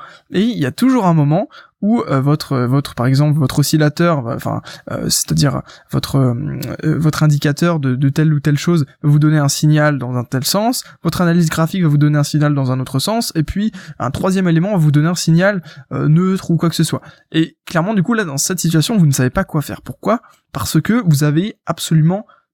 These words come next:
trop complexifié le, le truc. D'où l'idée du titre de podcast,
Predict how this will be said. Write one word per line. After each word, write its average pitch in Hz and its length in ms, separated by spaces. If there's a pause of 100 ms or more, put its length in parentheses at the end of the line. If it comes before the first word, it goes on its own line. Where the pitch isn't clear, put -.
trop 214 440 (100)
complexifié 165 640
le, 147 200
le 156 160
truc. - 360
D'où 147 160
l'idée 160 320
du 135 160
titre - 260
de - 80
podcast, - 480